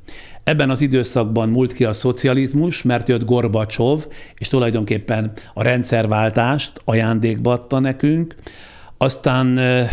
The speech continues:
ö, az utolsó két, két és fél évet leszámítva Európában nem volt háború.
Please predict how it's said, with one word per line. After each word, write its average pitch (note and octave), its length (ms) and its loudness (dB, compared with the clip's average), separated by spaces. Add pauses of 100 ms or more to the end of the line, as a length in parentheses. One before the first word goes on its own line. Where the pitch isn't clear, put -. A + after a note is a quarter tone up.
(240)
ö, A2 380 -2
az A2+ 180 0
utolsó C3+ 420 2
két, B2+ 280 0
két C3 200 0
és B2 140 0
fél B2 160 2
évet A#2 220 0
leszámítva A#2 840 0 (300)
Európában A2 640 0
nem A2 180 0
volt G#2+ 200 0
háború. B2+ 640 2